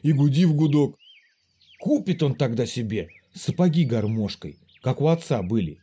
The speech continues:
часы карманные. Закрутит усики и заявится в Ростов на свою улицу. Фартом пройдётся перед тёткиными окнами, пускай от зависти лопнет. А ежели дядя Проф сунется с ремнём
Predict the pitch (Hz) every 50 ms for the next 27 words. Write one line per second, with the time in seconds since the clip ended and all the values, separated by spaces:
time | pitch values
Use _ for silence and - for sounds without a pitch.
0 | _ _ _ _ _ - - - - - - - 208 208 - 165 151 131 127 123
1 | 117 107 90 80 78 73 - - _ _ _ _ _ _ _ _ - 90 90 101
2 | 135 - - 147 147 143 - - 110 90 - _ - 254 233 170 - 143 - -
3 | - 87 82 - - - _ - 110 120 113 120 131 156 180 190 185 190 - -
4 | 175 160 190 196 190 - - - 175 139 107 - - 101 90 - - 104 101 110
5 | 123 120 - 131 117 98 87 82 - - - - _ _ _ _ _ _ _ _
6 | _ _ _ _ _ _ _ _ _ _ _ - - - - 190 190 165 143 -
7 | - 127 123 - 135 139 139 139 131 123 139 - - - 120 - - 123 123 120
8 | - - - 139 120 - - 117 117 123 127 143 - - 208 185 - - 135 117
9 | 113 98 - - _ _ _ - 143 135 - - 170 165 170 160 131 123 151 175
10 | 135 107 92 - - - 123 127 135 131 117 113 - 160 147 - _ _ _ _
11 | _ _ _ _ _ _ _ - - 131 156 185 214 240 247 226 165 185 208 208
12 | 208 170 160 220 226 196 160 196 - 185 202 220 190 147 - - - 240 202 202
13 | 170 - 190 170 - 214 202 214 208 226 254 262 247 202 143